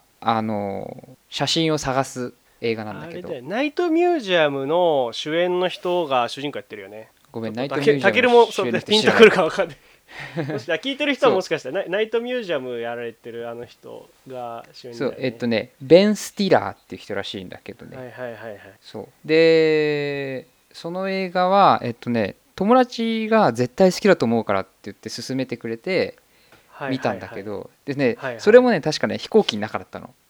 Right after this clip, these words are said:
Speaker 1: えっと、
Speaker 2: あー、はいはいはいはい。
Speaker 1: 卒業旅行に一人でヨーロッパに行って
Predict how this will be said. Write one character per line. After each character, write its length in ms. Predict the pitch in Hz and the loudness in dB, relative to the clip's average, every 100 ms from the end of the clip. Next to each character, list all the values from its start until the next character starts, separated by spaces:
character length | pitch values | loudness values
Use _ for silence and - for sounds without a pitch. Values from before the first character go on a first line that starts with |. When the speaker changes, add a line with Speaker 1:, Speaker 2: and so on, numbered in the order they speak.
| - | -18
Speaker 1:
え 120 | 107 | -18
っ 40 | - | -16
と、 500 | - 104 101 98 101 107 | -14 -12 -12 -14 -16 -8
Speaker 2:
あ 580 | 165 170 170 165 160 151 - | 0 2 2 4 2 2 0
ー、 40 | |
は 80 | 147 | -2
い 40 | |
は 140 | 131 131 | -2 -6
い 40 | |
は 60 | 120 | -6
い 40 | |
は 140 | 117 107 107 101 | -10 -12 -16 -18
い。 60 | _ | _
Speaker 1:
卒 320 | - 147 147 | -8 -6 -2
業 160 | 220 247 | 0 2
旅 100 | 247 | 2
行 180 | 240 165 | 0 -2
に 80 | 113 | -4
一 60 | |
人 140 | - 175 | 0 0
で 120 | 123 | 0
ヨ 60 | 117 | 0
ー 20 | |
ロ 60 | 135 | -2
ッ 40 | |
パ 140 | 131 104 | -4 -8
に 100 | 95 | -10
行 40 | |
っ 20 | |
て 460 | - - 113 98 | -12 0 0 0